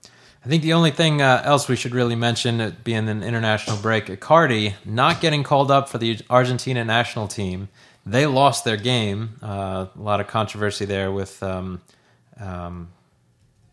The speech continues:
Messi, uh, not making the team because he's got a four-game ban all of a sudden for yelling at a referee. Might have been nice if you had another former striker, uh, back there to maybe take his spot and save the day for Argentina.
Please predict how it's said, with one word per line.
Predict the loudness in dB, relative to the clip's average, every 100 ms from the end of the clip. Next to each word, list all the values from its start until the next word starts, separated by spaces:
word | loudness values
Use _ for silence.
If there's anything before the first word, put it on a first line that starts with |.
| _ _ _
Messi, | -2 -2 0 0 0
uh, | 0
not | 2 2 2
making | -2 -2 -4
the | -6
team | -4 -4 -4
because | -4 -4 -4 -6 -8 -14
he's | -10 -4
got | -2
a |
four-game | -2 -4 -2 -2 -4
ban | -2 -2 0
all | -2
of | -4
a |
sudden | -4 -4 -4
for | -8 -8
yelling | -4 -2 -4
at | -6
a |
referee. | -6 -6 -4 -2 -2 -4 -10 _ -20 -20 _ _ -16
Might | -12 -8 -6 -6
have | -4
been | -4 0
nice | 2 2 0 -4
if | -4
you | 0
had | 0 2
another | 2 0 0
former | -2 -4 -4 -4
striker, | -6 -4 -4 -2 -4 -2 0
uh, | 0
back | 0 0 -2 -2
there | -2 0
to | 0 0 -2
maybe | -4 -4 -4
take | -4 -2
his | -4
spot | -2 0 0
and | -2
save | -2 -2 -2
the |
day | 0 0
for | 0 2
Argentina. | 2 2 -4 -4 -4 -6